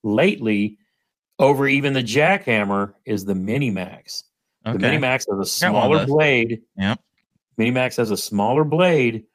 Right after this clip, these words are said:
Speaker 1: and it gets bit just as much. And I will pair that up with either a Big Bite Bait Swim On or a Six Sense Juggle Minnow,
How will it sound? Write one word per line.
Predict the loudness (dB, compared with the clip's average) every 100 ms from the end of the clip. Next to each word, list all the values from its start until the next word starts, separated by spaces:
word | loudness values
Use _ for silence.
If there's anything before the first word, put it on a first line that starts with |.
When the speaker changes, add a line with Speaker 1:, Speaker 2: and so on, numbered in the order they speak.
| _ _ _ _ _ _ -4
Speaker 1:
and | 0 0 0 -2
it | -4 -2
gets | -2 -2
bit | -2 0 0 -2
just | -2 -2 -2
as | -6 -2
much. | 0 0 -2 -8 -14 -8
And | -4 0
I | 0
will | -2
pair | 0 0 2
that | 0 0
up | 0 0 -2 _ _ _ _ -2
with | -2 0
either | 0 0
a | 0
Big | -2 2
Bite | 0 2
Bait | -2 -2
Swim | -4 -2 -2
On | 0 0 -2 -6 _ _ _
or | 0 2 2 0 0
a | 0 0 -2 -6 -10
Six | -4 -2 -2 -4
Sense | -2 -2 -4 -12
Juggle | -6 0 2 2 -2
Minnow, | -2 -2 -2 0 -2